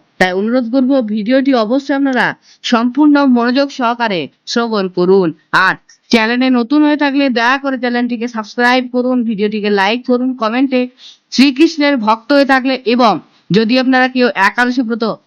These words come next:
পালন করে থাকেন তাহলে অবশ্যই কমেন্ট করুন, "জয় শ্রীকৃষ্ণের জয়।" শুরু করছি আজকের ভিডিওটি। আমরা সকল কৃষ্ণ ভক্তবৃন্দগণ গত আটই ফেব্রুয়ারি ভৈমী বা জয়া একাদশী ব্রত পালন করেছিলাম।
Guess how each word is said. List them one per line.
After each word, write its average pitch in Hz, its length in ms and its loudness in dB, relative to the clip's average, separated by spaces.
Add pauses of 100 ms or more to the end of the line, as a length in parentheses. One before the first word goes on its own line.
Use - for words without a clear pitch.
(140)
পালন 226 360 2
করে 285 180 2
থাকেন 269 380 -2
তাহলে 226 320 0
অবশ্যই 262 520 0
কমেন্ট 262 400 0
করুন, 269 300 2
"জয় 240 260 0
শ্রীকৃষ্ণের 196 680 -6
জয়।" 165 320 -2 (280)
শুরু 277 260 2
করছি 277 560 0
আজকের 226 520 -2 (160)
ভিডিওটি। 185 680 0 (120)
আমরা 226 340 0
সকল 262 500 -2
কৃষ্ণ 277 420 -4
ভক্তবৃন্দগণ 269 800 0 (400)
গত 226 260 0
আটই 233 600 0
ফেব্রুয়ারি 277 640 0 (640)
ভৈমী 262 680 4
বা 220 240 0
জয়া 226 420 2
একাদশী 247 540 -2
ব্রত 208 420 -2 (360)
পালন 220 380 2
করেছিলাম। 160 720 0